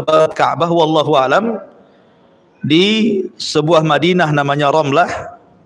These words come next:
Ada juga yang mengatakan dia tidak di sebelah barat Ka'bah, tetapi di Ramlah, Palestina,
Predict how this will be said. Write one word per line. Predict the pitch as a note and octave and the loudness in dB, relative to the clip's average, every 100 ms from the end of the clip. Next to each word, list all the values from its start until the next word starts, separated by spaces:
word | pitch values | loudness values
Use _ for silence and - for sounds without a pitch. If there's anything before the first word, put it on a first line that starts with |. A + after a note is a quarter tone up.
| _ _ - - _ - | _ _ -20 -20 _ -4
Ada | C3 | -2
juga | C3+ D#3+ F#3 | -2 2 2
yang | E3+ | 2
mengatakan | D3 C3 D3+ C#3+ F3+ F3 D#3+ - | 0 0 0 0 0 0 -2 -6
dia | - D3+ F3+ B3+ - | -2 2 2 0 -4
tidak | D#3+ C#3+ F3+ | -2 0 0
di | C#3+ | -2
sebelah | - C#3+ D3 C#3+ | -4 -2 0 0
barat | D3+ D3+ | 2 0
Ka'bah, | - G3+ F#3 D3+ | 0 0 2 0
tetapi | C#3 C3 A#2 D#3+ G3 - - - - - _ | 0 -2 -2 -2 -4 -6 -10 -20 -20 -20 _
di | B2 | -4
Ramlah, | C#3+ D#3 F3+ F3 D#3 | 0 2 2 2 0
Palestina, | D#3 C#3 B2+ - F#3+ G3 | 0 -2 -2 0 0 0